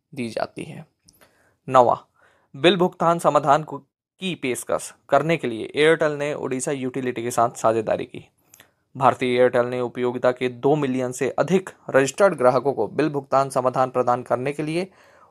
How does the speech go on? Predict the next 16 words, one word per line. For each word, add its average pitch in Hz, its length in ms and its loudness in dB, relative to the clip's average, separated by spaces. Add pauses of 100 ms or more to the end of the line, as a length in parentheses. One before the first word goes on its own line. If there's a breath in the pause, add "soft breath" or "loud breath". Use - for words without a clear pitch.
(140 soft breath)
उत्तरी 220 400 6
ओडिशा 185 360 4
वितरण 151 340 2
के 131 120 0
साथ 117 260 0 (100)
साझेदारी 117 640 2 (140)
की 117 140 -12
है। - 200 -14 (600)
दसवाँ, - 500 0 (1500)
पलथुरुथी 175 640 2
बोट 147 300 -2
क्लब 135 220 2
ने 117 140 -8 (200)
महादेवी 151 520 0
काडू 143 500 0 (140)
कटिल 147 360 0